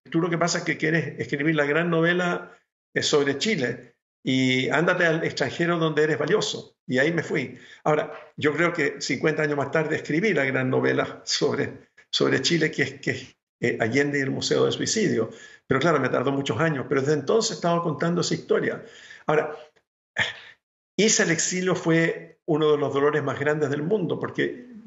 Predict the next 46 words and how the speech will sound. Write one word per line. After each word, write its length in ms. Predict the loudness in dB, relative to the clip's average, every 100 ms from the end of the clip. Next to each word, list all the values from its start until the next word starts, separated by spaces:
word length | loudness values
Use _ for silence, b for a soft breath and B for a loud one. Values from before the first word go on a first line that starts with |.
| 0
yo 160 | 2
sentía 540 | 2 0 -2 0 0 2
que 120 | 0
ese 160 | 0
era 120 | 0 0
mi 120 | 0
pueblo, 360 | 2 2 2
era 160 | 0 0
mi 120 | -2
lugar, 500 | 0 0 0 -2 -8 B B B _ -4
y 80 | 0
sentí 400 | 2 0 -2 -4
que 360 | 0 0 0 -2
si 180 | 0 2
me 140 | 2
iba, 440 | 2 2 0 -2 -4
capaz 260 | -2 0
de 100 | 0
que 60 | -2
lo 100 | 0
iba 100 | 0
a 40 |
perder 420 | 0 -2 -2 -4
para 180 | -6 -4
siempre. 580 | -2 -2 -4 -6 -10 -14 _ b _ _ _ -6
Y 360 | 0 2 2 2
sin 200 | 2 2
embargo, 380 | 2 2 0
creo 240 | 0 2 2
que 80 | 0
también, 600 | 0 2 0 -2 -10 -20 _ -20 -8
ah, 140 | -6 -4
de, 200 | 0 0
de 140 | 2
esos 240 | 2 2 2
dolores 560 | 2 2 2 0 -2
y 60 | 0
de 100 | 0
esas 240 | 0 -2
tragedias, 580 | -2 -2 0 2 2 0
yo 180 | 0 0
crecí 320 | 0 0 0
un 160 | 0 2
poco 240 | 0 0
como 180 | 0 -2
escritor, 640 | 0 -2 2 0 0 -10